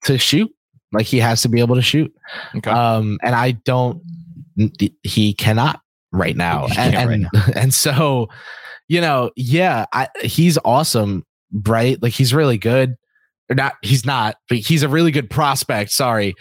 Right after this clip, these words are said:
Speaker 2: Well,
Speaker 1: <laughs> Um,
Speaker 2: I know
Speaker 1: he's a,
Speaker 2: he's,
Speaker 1: he's a
Speaker 2: the only thing I know about
Speaker 1: project.
Speaker 2: him is that
Speaker 1: Big
Speaker 2: he's risen up,
Speaker 1: project.
Speaker 2: he's ri-, I, he, but he's ri-, like, he was not on scouts' radar,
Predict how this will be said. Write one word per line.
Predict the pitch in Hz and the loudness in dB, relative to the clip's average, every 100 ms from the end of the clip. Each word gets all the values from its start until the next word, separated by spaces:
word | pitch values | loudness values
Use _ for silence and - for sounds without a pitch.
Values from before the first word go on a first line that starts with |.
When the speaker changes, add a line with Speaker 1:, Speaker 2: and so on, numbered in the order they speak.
| - - | -14 -6
Speaker 2:
Well, | 262 247 165 151 | -2 2 2 2
Speaker 1:
<laughs> | |
Um, | 165 127 117 - | 0 -2 -4 -4
Speaker 2:
I | 196 | 0
know | 240 262 | 2 2
Speaker 1:
he's | |
a, | |
Speaker 2:
he's, | 202 | 2
Speaker 1:
he's | 170 151 | 0 0
a | |
Speaker 2:
the | 185 | 0
only | 208 | 2
thing | 190 | 0
I | 143 | 0
know | 156 | 0
about | 156 127 | 0 0
Speaker 1:
project. | |
Speaker 2:
him | 151 151 113 | 2 2 0
is | 104 | 0
that | 113 | 0
Speaker 1:
Big | 160 147 | 0 0
Speaker 2:
he's | |
risen | 117 123 | 0 0
up, | 113 | 0
Speaker 1:
project. | 107 90 - _ - | -2 -4 -10 _ -2
Speaker 2:
he's | 139 131 | 0 0
ri-, | 123 156 | 0 0
I, | 147 - | -2 0
he, | 135 | -2
but | 135 147 131 | 0 0 0
he's | 139 117 | 0 2
ri-, | 139 139 135 | 2 2 2
like, | 123 | 2
he | |
was | 156 131 | 0 0
not | 156 160 | 0 0
on | 147 135 | 0 0
scouts' | 120 135 123 - | -2 -2 -2 0
radar, | 113 120 117 107 104 95 92 | 0 2 2 2 2 0 -2